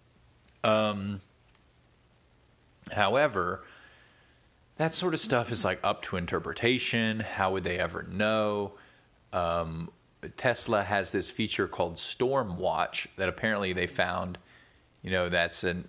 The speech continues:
a loophole or an asterisk, an exempt clause or something where if an inclement weather event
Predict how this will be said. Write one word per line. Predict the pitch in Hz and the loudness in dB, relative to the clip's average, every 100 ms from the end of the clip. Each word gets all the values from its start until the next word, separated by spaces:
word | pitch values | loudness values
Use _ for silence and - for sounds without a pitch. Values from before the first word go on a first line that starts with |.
| - | -4
a | 90 | -2
loophole | 85 101 98 101 98 95 92 | 0 0 0 2 2 2 0
or | 87 85 87 | 0 -2 -4
an | 80 | -4
asterisk, | - 92 101 - 98 92 - 85 | 0 0 0 0 0 0 -2 -6
an | |
exempt | 73 85 98 95 - - | -8 -4 -4 -4 -8 -8
clause | - 92 95 92 92 | 0 2 4 2 -2
or | 90 | -2
something | 98 90 - 92 90 | -2 -2 -2 -2 0
where | 90 87 - - - _ | 0 0 -2 -12 -20 _
if | 104 107 - - | -2 -2 -2 -6
an | 95 85 - - | -6 -6 -8 -6
inclement | 113 - 104 95 - | -4 -2 -2 -2 -2
weather | 90 98 95 92 | 0 0 2 0
event | 85 87 87 | -2 -4 -4